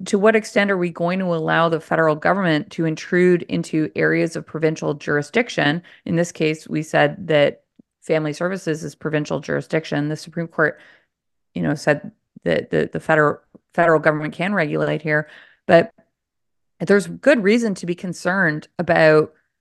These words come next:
the federal government essentially hijacking provincial bureaucracies to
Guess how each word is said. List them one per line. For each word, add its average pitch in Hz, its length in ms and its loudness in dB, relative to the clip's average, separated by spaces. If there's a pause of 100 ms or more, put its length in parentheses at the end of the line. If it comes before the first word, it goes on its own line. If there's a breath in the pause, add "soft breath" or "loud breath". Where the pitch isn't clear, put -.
(240)
the 165 80 -6
federal 214 340 4
government 170 560 0
essentially 247 460 -4
hijacking 165 1000 -4
provincial 170 520 2
bureaucracies 147 960 0 (260 soft breath)
to 160 340 4